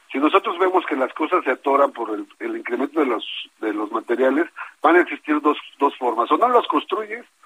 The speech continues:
o te esperas a que baje. Si baja, pues vamos a sacar el precio,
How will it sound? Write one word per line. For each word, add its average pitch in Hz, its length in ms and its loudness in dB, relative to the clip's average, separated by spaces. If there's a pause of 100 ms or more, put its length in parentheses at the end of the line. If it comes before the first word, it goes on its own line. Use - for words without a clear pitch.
(120)
o 131 140 0
te 143 120 -2
esperas 156 420 2
a - 80 -4
que - 140 -12
baje. - 200 -12 (400)
Si 151 120 2
baja, 240 360 6
pues 165 120 -8
vamos 180 260 0
a 147 100 -4
sacar 165 180 -4
el 156 120 -2
precio, 147 400 -4